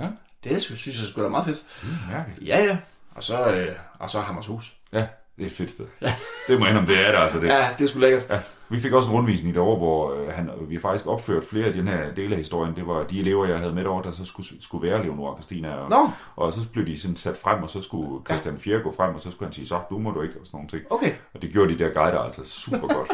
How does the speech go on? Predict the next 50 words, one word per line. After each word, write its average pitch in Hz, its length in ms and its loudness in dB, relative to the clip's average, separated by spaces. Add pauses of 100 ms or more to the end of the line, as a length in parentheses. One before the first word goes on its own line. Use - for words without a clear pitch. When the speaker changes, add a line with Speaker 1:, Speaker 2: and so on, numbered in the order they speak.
(120)
Speaker 2:
<laughs> - 140 -6
Speaker 1:
Så 82 140 0
det 92 200 6
er, 82 100 4
og 85 140 0
det 92 100 4
er - 20 4
det 101 100 2
nye 113 180 4
besøgscenter, 98 560 0
de 76 80 -4
har 73 80 -6
fået 92 180 -2
derovre. 78 180 0
Speaker 2:
Ja, 165 160 4
Speaker 1:
Det 92 100 -4
er 76 40 -2
altså 73 160 -6
Speaker 2:
som 131 100 0
Speaker 1:
også, 120 80 0
Speaker 2:
er, 117 200 2
er 113 100 2
sprængt 151 400 0
ind 131 120 -2
i 113 40 -6
klippesiden 120 520 -4
nærmest, 107 300 2
Speaker 1:
Ja. - 40 -8
Speaker 2:
mere 120 60 -6
eller 131 140 0
mindre. 120 180 -8 (100)
Speaker 1:
Super - 380 -6
flot. - 260 -10
Speaker 2:
Ja, 143 240 2
det 135 80 -8
er 135 40 -4
lækkert. 139 300 -4
Speaker 1:
Det - 60 -4
er - 40 0
også 98 120 2
lige, 92 280 6
øh, 73 60 -4
Mærsk 73 200 -4
Mc-Kinney, 78 320 -8
jeg 67 120 -14
tror 64 80 -8
nok, 65 200 -12
der 62 80 -8
lige 71 180 -12
har 57 120 -12